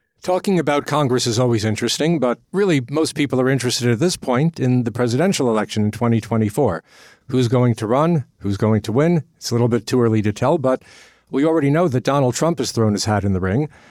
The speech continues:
for twenty twenty-four, but we're still waiting to hear on Joe Biden. We don't know what's gonna happen yet. And, uh, we have a special guest today that, uh, has some insights that he's going to share about, uh, Biden and whether he is going to run again, and if not,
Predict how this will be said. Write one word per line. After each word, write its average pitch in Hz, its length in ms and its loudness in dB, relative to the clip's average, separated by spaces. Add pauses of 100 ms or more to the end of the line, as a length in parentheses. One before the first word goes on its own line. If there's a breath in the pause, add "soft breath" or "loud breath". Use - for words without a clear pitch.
(260 loud breath)
for - 160 -6
twenty 107 260 -2
twenty-four, 113 580 0
but 131 220 -2 (120)
we're 143 100 0
still 180 260 0
waiting 165 300 2
to 127 140 -4
hear 160 320 2
on 147 160 2
Joe 147 160 0
Biden. 160 480 -2
We 117 100 0
don't 131 140 2
know 131 100 2
what's 123 200 0
gonna 127 180 2
happen 147 260 -2
yet. 85 220 -6 (560 loud breath)
And, 107 380 0
uh, 107 300 4
we 123 80 2
have 123 140 2
a 120 40 0
special 127 400 0
guest 139 300 0
today 113 340 2
that, 113 320 0 (180)
uh, 113 360 2
has 120 160 2
some 131 160 0
insights 113 480 0
that 117 100 2
he's 107 140 0
going 117 220 0
to 117 100 -6
share 170 320 2
about, 120 340 0 (160)
uh, 120 320 2
Biden 120 380 0
and 117 160 2
whether 113 240 2
he 113 400 2
is 107 160 0
going 110 240 0
to 113 100 -6
run 104 180 0
again, 127 280 0
and 113 100 2
if 113 180 -2
not, 117 280 0